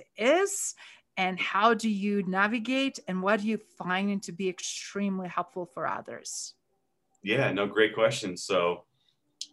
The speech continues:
Speaker 2: we started back in early December. Um, actually, my wife, Kate, she,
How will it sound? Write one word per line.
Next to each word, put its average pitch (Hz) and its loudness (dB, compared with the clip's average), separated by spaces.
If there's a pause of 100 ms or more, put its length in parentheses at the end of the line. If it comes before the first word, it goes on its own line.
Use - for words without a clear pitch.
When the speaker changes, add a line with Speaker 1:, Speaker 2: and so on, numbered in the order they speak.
(100)
Speaker 2:
we 110 -2
started 131 2
back 101 0 (180)
in 90 -4
early 104 2
December. 101 0 (400)
Um, 90 0
actually, 120 0
my 98 4
wife, 95 4
Kate, 104 0 (460)
she, 101 0